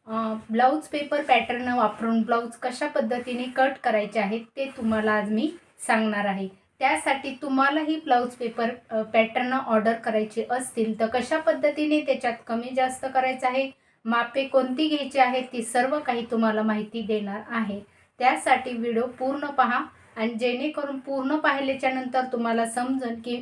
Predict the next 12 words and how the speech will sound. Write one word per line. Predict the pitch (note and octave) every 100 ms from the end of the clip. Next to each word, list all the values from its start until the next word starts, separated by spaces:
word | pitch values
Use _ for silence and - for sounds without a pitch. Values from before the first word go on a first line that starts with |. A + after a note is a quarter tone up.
| - -
कशा | B3 D4+
पद्धतीने | D4+ C#4 A#3+ C4 C4+ C4 C#4 D4+ _ _
ब्लाऊज | G3 A3+ B3 B3+
पेपर | - A#3+ B3 A#3+
पॅटर्न | A#3 A3 A3+ A3+
वापरून, | A3 A3 G#3+ B3+ D4 D#4 _ _ -
अ, | G#3+ A3
ब्लाऊज | G3+ A3+ C4 -
कटिंग | C#4 A#3+ B3 A#3+
करतात | A#3 G3+ G#3 G#3
ते, | - C#4 - _ _
तर | A#3+